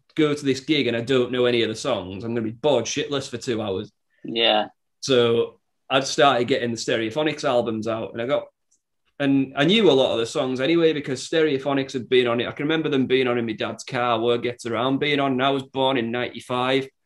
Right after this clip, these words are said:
Speaker 1: So if I can remember Local Boy being on in the car, I must have been maybe two, three. It's the first song I ever
Speaker 2: Yeah,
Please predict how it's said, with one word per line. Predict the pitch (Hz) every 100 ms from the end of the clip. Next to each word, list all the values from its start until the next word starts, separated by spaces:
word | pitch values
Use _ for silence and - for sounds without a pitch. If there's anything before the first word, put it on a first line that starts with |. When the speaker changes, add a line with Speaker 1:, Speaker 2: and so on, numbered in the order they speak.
| _ _
Speaker 1:
So | -
if | 117
I | 143 160
can | 165
remember | 160 139
Local | 135 147 151 143
Boy | 127 120
being | 113 120
on | 120
in | 117
the | 113
car, | - 147 131 110
I | 113
must | 135 135
have | 127
been | 120 120
maybe | 120 113
two, | 107 - 139 143
three. | 147 135 131 156 _ _ _ _ _ _ _
It's | 123 123
the |
first | 123 - 147 135 -
song | 143 131
I | 127
ever |
Speaker 2:
Yeah, | 127